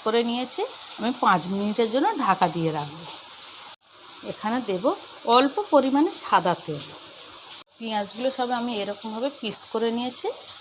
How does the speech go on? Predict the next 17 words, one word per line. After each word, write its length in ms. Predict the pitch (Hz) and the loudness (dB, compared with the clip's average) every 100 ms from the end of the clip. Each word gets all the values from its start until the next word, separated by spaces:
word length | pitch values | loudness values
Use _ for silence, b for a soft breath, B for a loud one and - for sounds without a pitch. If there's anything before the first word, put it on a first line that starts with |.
| - | -8
তেলের 280 | - 202 190 196 | -2 2 2 2
মধ্যে 240 | 202 208 240 214 | -2 -2 -2 0
দিয়ে 160 | 208 196 | -2 -2
দেব 120 | 220 359 523 - - - | -2 -4 -4 -12 -16 -8
পেঁয়াজ 280 | 214 196 185 - | 2 4 2 -4
কুচিগুলো। 500 | 175 - 170 165 165 - - - - - - - - - - - - - - - - - - - - - - - - - - 208 | -6 -6 -6 -8 -10 -12 -14 -16 -16 -16 -14 -10 -4 -2 2 2 4 4 2 0 0 -2 -4 -10 -12 -10 -8 -8 -8 -8 -4 0
এবারে 260 | 196 196 240 240 | 4 4 2 0
দিয়ে 180 | 208 196 | 0 0
দেব 140 | 214 302 539 - - - - - - - 190 | 0 0 -2 -8 -12 -10 -12 -12 -12 -4 4
রসুন। 320 | 190 - 160 147 - - - - | 4 4 2 -2 -8 -12 -10 0
আমি 140 | 190 240 226 | 4 6 6
আমার 180 | 220 233 | 6 8
রান্নার 320 | 220 220 240 254 240 | 8 8 4 2 0
পরিমাণ 400 | 226 214 220 226 226 | 0 0 0 2 2
মতন 240 | 233 233 349 403 233 | 0 0 -2 2 2
রসুন 260 | 220 247 240 | 2 0 0
নিয়েছি। 340 | 254 269 - | 0 0 0